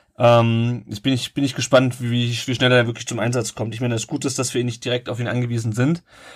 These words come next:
dass er aber im Nachhinein, ähm, oder gegen Saisonende dann vielleicht nochmal die Alternative sein kann zu anderen Spielern. Ähm, und was ich mir halt auch vorstellen kann, ist, dass man ihn halt, ähm,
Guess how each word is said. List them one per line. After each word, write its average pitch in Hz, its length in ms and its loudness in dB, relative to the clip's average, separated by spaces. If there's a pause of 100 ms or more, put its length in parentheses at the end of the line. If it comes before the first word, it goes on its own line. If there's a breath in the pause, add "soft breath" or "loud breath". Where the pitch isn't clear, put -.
(100)
dass 117 160 4
er 131 80 8
aber 123 160 6
im 117 120 2
Nachhinein, 123 680 4 (400 soft breath)
ähm, 123 240 4
oder 120 200 4
gegen 120 220 2
Saisonende 117 540 2
dann 113 180 -2
vielleicht 120 280 0
nochmal 117 240 4
die 117 400 -4
Alternative 123 560 0
sein 107 260 2
kann 113 220 -2
zu - 100 -4
anderen 120 320 4
Spielern. 123 480 -2 (640 soft breath)
Ähm, 117 500 4
und 143 260 2
was 131 160 2
ich 135 60 -6
mir 160 80 -2
halt 127 120 0
auch 120 100 -2
vorstellen 123 440 0
kann, 123 160 0
ist, - 180 -8
dass 123 140 -4
man 123 100 -2
ihn 120 200 0
halt, 117 360 0
ähm, 110 880 2